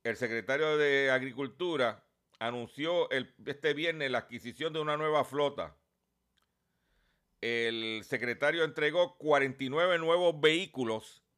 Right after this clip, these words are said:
entre los cuales están veinticinco Jeep Compass, diecisiete Ford Bronco que ya fueron entregadas y siete Pickup Ram.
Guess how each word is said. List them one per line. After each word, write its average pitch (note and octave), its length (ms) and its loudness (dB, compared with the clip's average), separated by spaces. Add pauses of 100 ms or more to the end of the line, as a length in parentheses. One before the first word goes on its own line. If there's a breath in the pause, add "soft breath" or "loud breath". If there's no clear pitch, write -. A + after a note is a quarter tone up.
(120)
entre B2 340 -2
los A#2+ 140 -2
cuales D#3 500 2
están D#3 400 -2
veinticinco C#3+ 840 -2
Jeep D#3+ 240 -6
Compass, - 640 -2 (1900)
diecisiete B2 720 -4
Ford F3 300 0
Bronco D3+ 480 0
que A2+ 120 -2
ya B2 140 0
fueron D#3 320 -4
entregadas D#3 560 0
y B2+ 60 -2
siete C#3+ 340 -4
Pickup D3 340 -4
Ram. F#2 360 -6